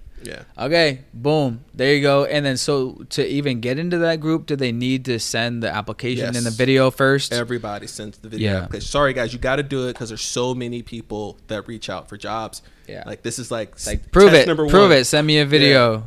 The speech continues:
Speaker 2: Yeah. That's
Speaker 1: Fill out the
Speaker 2: <laughs>
Speaker 1: application, then send the video. Because the application helps us get you the best offer, right? Like, how much money have you closed? How many hours can you work? What time zone you're in?
Speaker 2: Yeah,
Speaker 1: Like,
Speaker 2: yeah, yeah.
Speaker 1: it helps save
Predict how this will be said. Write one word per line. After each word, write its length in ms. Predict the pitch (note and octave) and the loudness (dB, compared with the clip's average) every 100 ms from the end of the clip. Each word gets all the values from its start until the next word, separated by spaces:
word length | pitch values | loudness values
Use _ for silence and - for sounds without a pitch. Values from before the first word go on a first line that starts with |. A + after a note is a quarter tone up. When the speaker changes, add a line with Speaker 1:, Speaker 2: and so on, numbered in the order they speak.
| - | -8
Speaker 2:
Yeah. 420 | - B2 A2 G2+ - - - - | -2 -2 -2 -4 -8 -12 -12 -2
That's 160 | A2+ | 0
Speaker 1:
Fill 80 | E3+ | 4
out 60 | D#3+ | 4
the 80 | D#3+ | 2
Speaker 2:
<laughs> 60 | D3 | 0
Speaker 1:
application, 600 | C#3 D#3 D3 C#3+ C3 A#2 | -2 -2 -4 -4 -10 -6
then 140 | C#3 | -8
send 180 | C#3 B2 | -6 -10
the 40 | |
video. 180 | A2+ A2+ | -8 -10
Because 300 | G2+ B2+ A#2+ - - _ - | -8 -8 -10 -12 -20 _ -4
the 100 | C3+ | -2
application 720 | - D#3+ - D#3 F#3 G3+ A#2+ | -2 -4 -4 -4 -2 -4 -6
helps 380 | - D3+ - - | -2 -2 -4 -4
us 360 | D3 B2 - C#3 | -2 -2 -6 -12
get 280 | A#2+ D3+ | -6 -6
you 240 | C#3+ C3+ B2+ | -4 -6 -4
the 100 | A#2+ | -6
best 300 | C3+ B2 - - | -6 -8 -8 -4
offer, 480 | B2+ B2 A#2 F2 - _ _ - | -4 -4 -8 -12 -16 _ _ -8
right? 340 | A2 D3+ - | -4 -4 -6
Like, 240 | B2 B2 - _ | -8 -8 -10 _
how 100 | - | -6
much 160 | E3 F3+ | -4 -4
money 220 | G3 F3 | -2 -2
have 140 | D3 B2 | -2 -6
you 60 | |
closed? 340 | - A#2 G2+ - | -10 -10 -10 -8
How 120 | B2+ | -6
many 160 | D#3+ | -4
hours 260 | E3 E3 C#3 | -4 -4 -6
can 160 | - A#2+ | -8 -12
you 80 | A2 | -12
work? 160 | G2+ | -10
What 120 | C3+ C#3 | -10 -6
time 260 | D#3+ F3 | -4 -2
zone 180 | C#3+ A2+ | -4 -8
you're 140 | G#2 G#2+ | -10 -10
in? 60 | |
Speaker 2:
Yeah, 40 | F2 | -10
Speaker 1:
Like, 160 | G#2+ - | -12 -14
Speaker 2:
yeah, 220 | D2 C2 | -18 -18
yeah. 160 | F#2 E2+ | -16 -8
Speaker 1:
it 200 | C3 A2 | -6 -4
helps 260 | D3 D3 - | -2 -2 -4
save 300 | C#3+ C3 | -8 -8